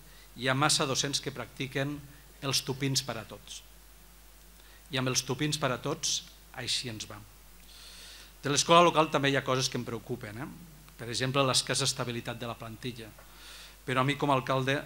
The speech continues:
no em toca analitzar les seves causes.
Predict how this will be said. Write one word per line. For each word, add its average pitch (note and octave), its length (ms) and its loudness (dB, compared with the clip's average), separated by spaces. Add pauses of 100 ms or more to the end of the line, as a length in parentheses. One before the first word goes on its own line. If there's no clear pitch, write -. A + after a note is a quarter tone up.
(240)
no C#3 140 -4
em - 100 -2
toca C3 240 0
analitzar A#2 540 -4 (420)
les B2 160 -2
seves A2+ 320 -4
causes. A2 460 -12